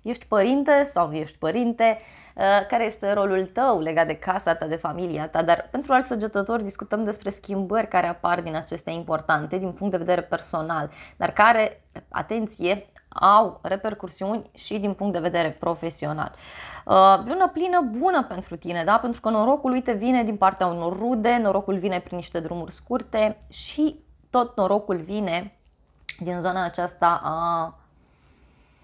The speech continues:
a călătoriilor scurte, a negocierilor, a studiilor, iarăși. Deci multă, multă susținere aici. Bun, în continuare, undeva prin weekend, uite că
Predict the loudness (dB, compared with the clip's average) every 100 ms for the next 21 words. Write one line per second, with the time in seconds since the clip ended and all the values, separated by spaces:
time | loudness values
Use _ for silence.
0 | _ _ -20 -20 -20 0 0 2 4 4
1 | 4 2 2 2 0 -4 -6 -6 -2 -2
2 | -2 0 -2 0 0 2 2 4 4 2
3 | -2 -6 -2 2 2 4 4 4 4 4
4 | -2 -6 -4 0 0 2 0 0 -2 -6
5 | -8 -2 0 0 -2 -10 -18 _ -20 -20
6 | -20 -20 -16 -4 2 4 6 6 4 0
7 | -12 -4 -2 4 4 4 4 4 4 4
8 | 2 2 2 2 6 8 10 10 8 4
9 | -2 -2 -2 -4 -6 -2 -2 0 -2 -4
10 | -2 -4 -4 2